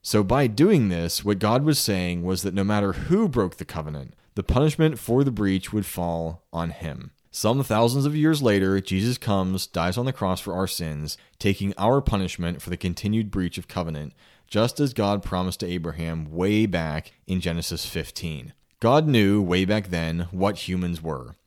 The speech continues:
He'd seen them fall from the garden, seen them continue in sin through and beyond the flood,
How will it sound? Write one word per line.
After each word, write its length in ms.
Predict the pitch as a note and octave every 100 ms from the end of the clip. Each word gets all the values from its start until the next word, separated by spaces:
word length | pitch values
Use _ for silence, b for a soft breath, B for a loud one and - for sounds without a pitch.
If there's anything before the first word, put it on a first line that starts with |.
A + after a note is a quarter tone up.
| _ -
He'd 200 | F#2 E2+
seen 240 | - G2+
them 160 | B2+ C3+
fall 260 | C3 B2+
from 140 | B2 D3
the 80 | A#2
garden, 460 | G2+ G2+ G2+ G2 b b
seen 280 | - F#2 G#2
them 100 | G2+
continue 520 | - F2 A#2+ C#3+ C3+
in 200 | B2+ B2
sin 360 | - F#2+ F#2+ F2+
through 300 | - G2 A2+
and 100 | A2
beyond 300 | F#2+ F#2 F#2+
the 60 |
flood, 420 | - E2+ D2 D2+